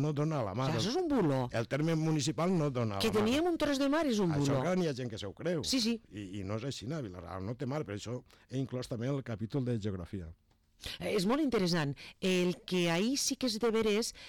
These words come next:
Speaker 2: eh, que jo, el que, per lo que t'he sentit parlar,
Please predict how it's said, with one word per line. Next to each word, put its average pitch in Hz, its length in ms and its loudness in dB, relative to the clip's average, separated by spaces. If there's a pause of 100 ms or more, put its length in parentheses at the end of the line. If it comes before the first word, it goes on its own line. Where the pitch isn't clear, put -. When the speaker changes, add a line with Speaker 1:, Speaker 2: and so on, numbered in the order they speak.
(120)
Speaker 2:
eh, 185 160 0
que 170 200 -2
jo, 185 360 2
el 165 240 -2
que, 151 520 0
per - 160 -2
lo 143 80 -2
que 147 100 -4
t'he 151 60 -6
sentit 180 360 -2
parlar, 175 440 0